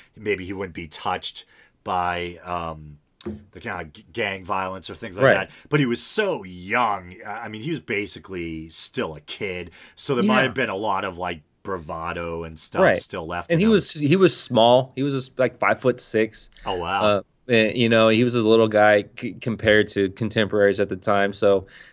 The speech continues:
Speaker 2: uh, and he got caught up, you know, um, um, in, in that lifestyle, e-, especially after coming out of prison his, his last time,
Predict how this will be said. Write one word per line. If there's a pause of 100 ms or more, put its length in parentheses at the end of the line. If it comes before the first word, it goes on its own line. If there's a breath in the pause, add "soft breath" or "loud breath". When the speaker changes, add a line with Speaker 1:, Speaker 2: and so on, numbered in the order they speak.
(120)
Speaker 2:
uh, (360)
and
he
got
caught
up, (380)
you
know,
um,
um, (100)
in,
in
that
lifestyle,
e-,
especially
after
coming
out
of
prison
his,
his
last
time,